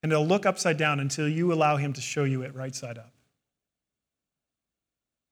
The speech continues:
So we've looked at where the Sermon on the Mount begins. It begins with the Beatitudes, a snapshot of what it looks like when the kingdom of heaven is already yours. But now we need to turn to the end of the sermon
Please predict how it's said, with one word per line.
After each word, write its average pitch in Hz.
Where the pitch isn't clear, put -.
So -
we've 214
looked 285
at 262
where 233
the 220
Sermon 214
on 196
the 180
Mount 175
begins. 143
It -
begins 233
with 233
the 214
Beatitudes, 175
a 165
snapshot 208
of 165
what 190
it 190
looks 190
like 165
when 165
the 165
kingdom 185
of 160
heaven 160
is 151
already 156
yours. 135
But 185
now 254
we 294
need 262
to 220
turn 220
to 196
the 190
end 220
of 160
the 160
sermon 143